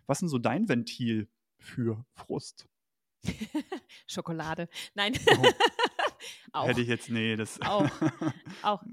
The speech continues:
Speaker 2: Selbstgemachte Schokolade, aber weil ja
Speaker 1: Ja, okay.
Speaker 2: zuckerfrei. Aber ja, Schokolade. Ähm, aber nein, also mal ernsthaft, mein Ventil,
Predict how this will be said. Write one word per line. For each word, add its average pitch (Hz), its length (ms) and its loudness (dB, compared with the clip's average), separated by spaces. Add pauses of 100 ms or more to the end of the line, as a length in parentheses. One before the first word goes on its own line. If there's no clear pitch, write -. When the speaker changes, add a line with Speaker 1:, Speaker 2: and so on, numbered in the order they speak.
(280)
Speaker 2:
Selbstgemachte 185 640 0
Schokolade, 165 540 -2
aber 190 240 -2
weil 185 160 0
ja 175 80 -2
Speaker 1:
Ja, 175 60 -4
okay. - 100 -10
Speaker 2:
zuckerfrei. 165 600 -4
Aber 190 180 -2
ja, 202 200 0
Schokolade. 214 560 -6 (640)
Ähm, 233 800 -6 (180)
aber 196 180 -2
nein, 170 300 -4
also 208 420 -6 (140)
mal 196 160 -10
ernsthaft, 202 1200 -10 (200)
mein 185 460 -8
Ventil, 226 920 -8